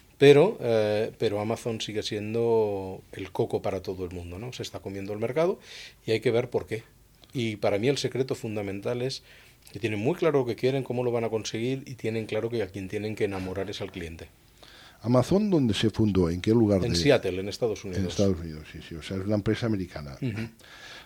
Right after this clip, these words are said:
Speaker 2: Para pronunciar los libros que tú trabajas, que tú editas, ¿cómo lo haces para que la gente lo conozca y pueda comprarlos? ¿Qué sistema utilizas?
Speaker 1: Dependiendo de la temática, vamos a los medios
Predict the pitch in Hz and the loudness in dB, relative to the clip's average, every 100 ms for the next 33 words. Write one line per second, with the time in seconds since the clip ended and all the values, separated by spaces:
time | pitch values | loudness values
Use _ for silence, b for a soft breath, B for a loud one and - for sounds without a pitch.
0 | - 131 139 151 151 151 180 202 156 139 | 2 4 6 4 4 6 4 6 6 6
1 | 104 95 - 113 101 98 85 76 64 64 | 6 4 2 2 6 6 4 0 -6 -10
2 | 65 - 90 78 76 - 87 98 - 131 | -14 -8 -4 -4 -6 -6 -4 -4 -4 -6
3 | - 165 - 87 101 110 120 131 143 127 | -4 -8 -6 -2 -2 -2 -2 -2 -2 -4
4 | - 160 147 95 - - 95 85 90 85 | -6 -2 0 0 -4 -8 -6 -6 -6 -4
5 | 101 101 95 92 87 92 104 - 90 95 | -2 -2 0 0 0 -2 0 -2 -2 0
6 | 87 87 82 80 73 76 - - 123 123 | 0 -2 -6 -6 -6 -8 -8 0 2 2
7 | 123 - 120 110 101 80 - - 120 123 | -2 0 2 2 0 -4 -6 -8 -2 0
8 | 117 139 170 170 156 135 139 151 147 139 | 2 2 2 2 2 4 2 2 -2 0
9 | 160 139 123 135 - 107 98 107 117 123 | 2 4 2 2 0 -2 0 0 0 2
10 | 139 147 - | 2 2 -2